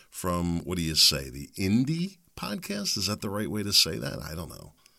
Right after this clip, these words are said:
But you, do you know what I'm saying? Like the people like me that aren't commercialized. What, would you say amateur? Put me in the amateur category. The, uh,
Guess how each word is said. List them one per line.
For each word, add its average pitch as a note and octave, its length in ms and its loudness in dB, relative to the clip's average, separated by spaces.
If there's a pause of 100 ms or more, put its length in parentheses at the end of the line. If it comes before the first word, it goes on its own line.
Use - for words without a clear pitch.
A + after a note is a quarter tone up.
(540)
But - 160 -2
you, - 60 -2
do A2+ 80 2
you A2+ 60 6
know A2 100 2
what A#2 80 0
I'm A2 100 2
saying? G#2+ 420 6
Like F#2 180 -4
the G2 100 -6
people A2+ 240 -4
like G#2+ 220 0
me D3 240 2
that D#2 220 -4
aren't F#2+ 260 -2
commercialized. G#2+ 920 -4 (920)
What, F#2 140 -2
would F#2+ 140 0
you F#2+ 60 2
say E2+ 280 8
amateur? D3+ 720 2
Put D#3+ 140 -4
me F3+ 120 4
in F#3+ 100 2
the F#3+ 120 -2
amateur F#3 440 0
category. C2+ 720 -4 (960)
The, G2 240 -2
uh, F#2+ 180 0